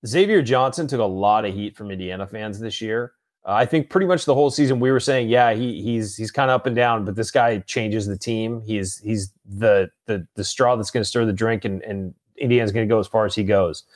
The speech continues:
Uh, he has done nothing but prove himself to be exactly what we thought. And, and, and he, that guy plays his tail off on both ends. Even when he's not doing well offensively and shooting too many shots or,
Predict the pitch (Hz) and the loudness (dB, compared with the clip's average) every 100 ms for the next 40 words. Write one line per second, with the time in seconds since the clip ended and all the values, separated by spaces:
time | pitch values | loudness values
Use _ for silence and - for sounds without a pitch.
0 | - _ _ 123 107 98 90 - - 151 | -20 _ _ -2 2 2 0 -6 -4 2
1 | 160 147 147 120 117 107 127 120 120 117 | 2 4 2 2 0 2 2 2 2 2
2 | 120 101 95 - _ _ - 110 92 123 | -2 -2 -6 -10 _ _ -2 -2 0 2
3 | 113 110 92 101 92 - 95 98 92 90 | 2 0 0 0 0 -2 -4 -2 -2 -4
4 | 110 101 98 95 92 95 95 - 87 67 | -6 0 0 0 -4 -6 -6 -4 -2 -2
5 | - _ - 98 92 85 95 95 92 - | -6 _ -8 -6 -6 -6 -4 -4 -6 -6
6 | 95 92 90 - 107 117 113 104 113 117 | -6 -6 -10 -12 -4 0 0 0 0 0
7 | 135 120 98 - 107 101 95 - - 110 | 0 0 0 0 0 0 -8 -12 -2 2
8 | 110 110 110 104 85 104 101 98 - 185 | 4 4 2 0 0 -2 -2 -6 -2 2
9 | 196 147 117 117 135 165 170 147 127 131 | 4 4 2 2 2 2 2 2 4 4
10 | 123 - 120 123 135 104 - 123 123 123 | 4 2 -4 -2 -2 -2 -4 -4 -4 -4
11 | 117 101 120 120 117 - 85 | -4 -2 2 2 2 -2 -10